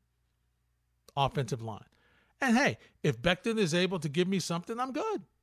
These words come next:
It just adds to my depth. But, and Rich has done a phenomenal job breaking down some of the O linemen that are available, that might be available when the Jets draft thirteen.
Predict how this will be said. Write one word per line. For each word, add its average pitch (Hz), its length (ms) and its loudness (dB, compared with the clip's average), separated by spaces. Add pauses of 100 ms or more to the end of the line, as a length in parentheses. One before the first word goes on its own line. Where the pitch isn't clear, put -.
(1900)
It 190 80 0
just - 180 0
adds 147 240 -2
to 208 100 -2
my 226 120 -2
depth. 277 480 -4 (1900)
But, 151 420 0 (380)
and 139 240 0
Rich 175 140 -2
has 156 100 -2
done 139 200 2
a 127 80 -2
phenomenal 143 500 2
job 135 280 0
breaking 143 280 -2
down 131 200 -2
some 139 220 -4
of 131 60 -6
the 123 120 0
O 131 80 4
linemen 123 480 0 (500)
that 143 140 -2
are 127 120 2
available, 127 400 -2
that 117 120 -2
might 139 200 2
be 139 100 0
available 131 420 0
when 113 120 -6
the 117 80 -6
Jets 117 260 -6
draft 117 340 -6
thirteen. 110 460 -6